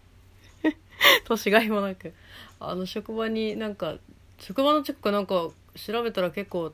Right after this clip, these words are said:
タピオカ屋さん多くて、なんかよく飲みに行きます。よくの、よくってほどでもないけどね、結構高いからね、一杯一杯がね。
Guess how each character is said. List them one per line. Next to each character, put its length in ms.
タ 120
ピ 140
オ 60
カ 120
屋 100
さ 140
ん 180
多 60
く 100
て、 280
な 80
ん 60
か 240
よ 160
く 340
飲 140
み 100
に 300
行 100
き 160
ま 180
す。 60
よ 100
く 180
の、 120
よ 180
く 180
っ 20
て 180
ほ 140
ど 100
で 80
も 100
な 160
い 80
け 120
ど 100
ね、 300
結 220
構 100
高 300
い 60
か 100
ら 100
ね、 140
一 40
杯 280
一 20
杯 280
が 120
ね。 260